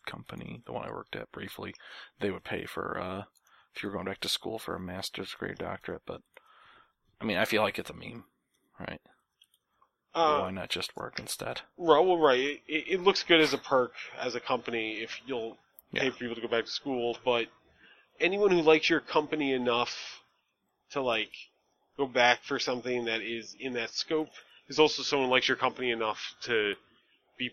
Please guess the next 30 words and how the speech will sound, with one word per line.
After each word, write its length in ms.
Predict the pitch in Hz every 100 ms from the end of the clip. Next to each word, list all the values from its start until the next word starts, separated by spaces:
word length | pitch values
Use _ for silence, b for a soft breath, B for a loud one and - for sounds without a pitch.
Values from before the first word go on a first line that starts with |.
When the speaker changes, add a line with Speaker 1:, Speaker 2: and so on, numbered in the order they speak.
| -
Speaker 2:
putting 300 | 147 127 120
in 120 | 120
the 100 | 113
amount 260 | 113 110 107
of 80 | 107
effort 420 | 107 - 110 - _ _ _ _ _ _ _
on 120 | 131 127
their 220 | 120 110
own 380 | 113 117 113 117 _
to 80 | -
just 380 | 120 117 - -
be 180 | 113 110
a 40 |
better 260 | 110 104 104
employee. 560 | 101 107 107 104 107 - _ _ _ _ _
Yeah, 180 | 131 113
I 80 | 131
have 100 | 151
no 240 | 135 113
idea. 600 | 110 104 104 101 101 101 - _ _ _ _ _ _ _ _ _ _ _ _ _ _ _ -
I 100 | 175
don't 80 | 247
even 120 | 185
know 120 | 147
what 120 | 131
I'm 120 | 131
gonna 120 | 127 113
be 120 | 107
looking 420 | 104 113 117 104
at, 300 | 98 98 92